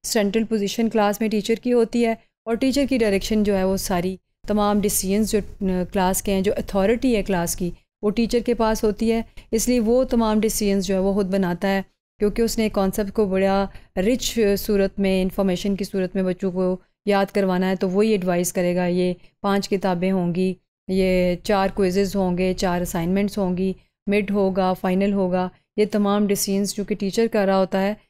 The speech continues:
तो जब वो स्टूडेंट की पार्टिसिपेशन को इंक्रीज़ करते हैं तो फिर ये जो थेररिस्ट हैं वो इसको क्रिटिसाइज़ करते हैं कि ये तो टीचर all in all नहीं रहा,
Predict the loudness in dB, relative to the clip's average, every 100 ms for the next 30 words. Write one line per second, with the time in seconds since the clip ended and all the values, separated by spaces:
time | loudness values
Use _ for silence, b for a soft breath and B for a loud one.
0 | _ -2 0 0 0 0 2 2 2 0
1 | 0 -2 -2 -2 -2 -2 0 0 0 0
2 | 0 -2 -2 -2 -2 -4 _ -8 -2 0
3 | 2 4 4 0 -4 -2 -2 0 0 2
4 | 2 0 -2 -4 -4 b b 0 0 2
5 | -2 -2 -2 0 0 0 -2 -2 0 -2
6 | -2 0 2 2 2 2 0 -2 -4 -4
7 | -2 0 0 2 2 0 0 2 2 0
8 | 0